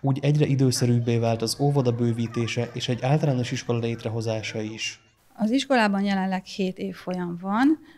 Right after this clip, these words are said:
Speaker 2: Az iskola ugyanis kétezer-tizenötben egy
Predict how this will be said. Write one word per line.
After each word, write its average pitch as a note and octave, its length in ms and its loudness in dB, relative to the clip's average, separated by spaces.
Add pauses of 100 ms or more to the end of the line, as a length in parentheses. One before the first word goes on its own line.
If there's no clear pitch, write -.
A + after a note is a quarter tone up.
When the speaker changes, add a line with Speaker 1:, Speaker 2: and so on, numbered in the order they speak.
(360)
Speaker 2:
Az F#3+ 120 -4
iskola A3 720 0
ugyanis G3+ 280 0
kétezer-tizenötben G3+ 840 0
egy F#3+ 360 -2